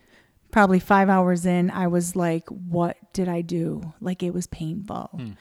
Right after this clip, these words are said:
Speaker 1: And I thought I wanted to die. And I thought I made a mistake. And I was just like, "Oh my God." So anyways, the next day, I told them I didn't want any pain pills at all because I think it was the pain pills. I don't like how they make you feel.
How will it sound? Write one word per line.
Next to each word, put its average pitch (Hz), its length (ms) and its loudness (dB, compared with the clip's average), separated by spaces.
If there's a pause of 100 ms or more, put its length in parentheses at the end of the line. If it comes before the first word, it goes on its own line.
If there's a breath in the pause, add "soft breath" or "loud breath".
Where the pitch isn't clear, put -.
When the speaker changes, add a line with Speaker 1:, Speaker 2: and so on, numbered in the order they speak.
(340 soft breath)
Speaker 1:
And 180 100 0
I 180 60 2
thought 180 220 0
I 180 40 2
wanted 175 300 0
to 170 100 -2
die. 165 680 -6 (600 soft breath)
And 180 440 2
I 170 60 2
thought 175 200 0
I 170 40 2
made 175 200 2
a 165 40 2
mistake. - 760 -2 (600 soft breath)
And 180 180 2
I 165 100 2
was 175 220 2
just - 220 -4
like, 165 220 -2
"Oh 180 100 -4
my 170 100 0
God." 175 420 -6 (340 soft breath)
So 220 200 6
anyways, 196 640 8 (280)
the 190 140 4
next 185 380 0
day, 185 360 4
I 190 120 0
told 185 220 2
them 180 100 2
I 175 80 0
didn't 175 120 2
want 170 160 2
any 170 180 2
pain 180 360 4
pills 180 420 0
at 180 180 -2
all 165 300 0
because 180 460 0 (120)
I 190 60 -6
think 190 200 0
it 190 40 2
was 175 120 2
the 175 80 -2
pain 185 320 0
pills. 175 380 -6
I - 100 -8
don't 175 280 -2 (140)
like 180 200 -4
how 185 120 -4
they 180 100 -2
make 175 220 -2
you 202 60 -4
feel. 180 460 0